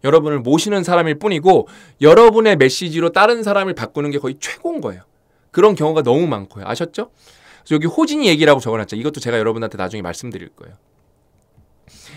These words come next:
그 다음에 여러분, 이게 인간관계론, 이거는 제가, 어, 상상스퀘어 저희 스터디원 채널에서도 말씀드렸는데 인간관계론 여러분 이게 그거예요. 그 서문,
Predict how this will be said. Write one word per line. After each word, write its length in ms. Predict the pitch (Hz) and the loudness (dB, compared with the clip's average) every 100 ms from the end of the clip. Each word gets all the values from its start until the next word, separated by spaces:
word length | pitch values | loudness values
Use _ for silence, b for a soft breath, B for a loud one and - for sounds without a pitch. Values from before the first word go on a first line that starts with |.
| B B B B - | B B B B -6
그 120 | 160 | 4
다음에 240 | 185 175 | 6 6
여러분, 320 | 135 135 139 123 | 2 0 -2 -6
이게 360 | 120 160 202 170 | -2 -2 -2 -6
인간관계론, 1120 | 143 156 180 175 160 156 147 135 135 190 202 | -8 -4 -4 -4 -4 -4 -4 -4 -4 -6 -8
이거는 220 | 139 143 | -6 -6
제가, 560 | 131 127 123 110 95 92 | -4 -2 -2 -2 -6 -8
어, 160 | 113 117 | -10 -10
상상스퀘어 600 | 170 196 190 - 139 120 | -8 -8 -8 -6 -6 -4
저희 140 | 120 | -8
스터디원 380 | - 220 208 165 | -8 -6 -4 -4
채널에서도 420 | 196 202 170 143 | -6 -6 -6 -6
말씀드렸는데 960 | 92 - 135 113 98 92 123 147 175 b b b b b b - | -10 -10 -12 -10 -12 -10 -4 -2 -4 b b b b b b -10
인간관계론 840 | 175 226 247 233 220 214 208 208 160 | -2 2 2 4 -2 0 0 2 2
여러분 540 | 147 156 147 147 147 | 2 2 2 0 -2
이게 280 | 131 127 123 | -8 -4 -6
그거예요. 720 | - 104 98 90 90 92 92 | -6 -8 -8 -8 -12 -14 -18
그 180 | _ 110 | _ -18
서문, 480 | 107 226 254 139 101 | -6 0 2 0 -8